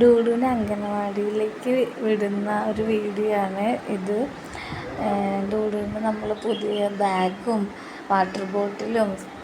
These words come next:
ലഞ്ച് ബോക്സ്, സ്നാക്സ് ബോക്സ് ഒക്കെ ഇല്ലേ, അതൊക്കെ വാങ്ങിച്ച് കൊടുത്ത് ആളെ വിടുകയാണ്. ഏഹ്, ആൾക്ക് ഒത്തിരി ഇഷ്ടമാണ് പോവാനായിട്ട്, കരച്ചിലൊന്നും ഇല്ല.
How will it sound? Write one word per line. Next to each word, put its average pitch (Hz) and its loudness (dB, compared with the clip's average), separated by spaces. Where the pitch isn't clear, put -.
ലഞ്ച് 196 -2
ബോക്സ്, 196 -2
സ്നാക്സ് 190 -4
ബോക്സ് 208 0
ഒക്കെ 202 -6
ഇല്ലേ, 185 -2
അതൊക്കെ 208 -2
വാങ്ങിച്ച് 190 -4
കൊടുത്ത് 214 -2
ആളെ 190 0
വിടുകയാണ്. 196 0
ഏഹ്, 196 0
ആൾക്ക് 208 0
ഒത്തിരി 277 2
ഇഷ്ടമാണ് 247 2
പോവാനായിട്ട്, 202 0
കരച്ചിലൊന്നും 208 0
ഇല്ല. 185 -4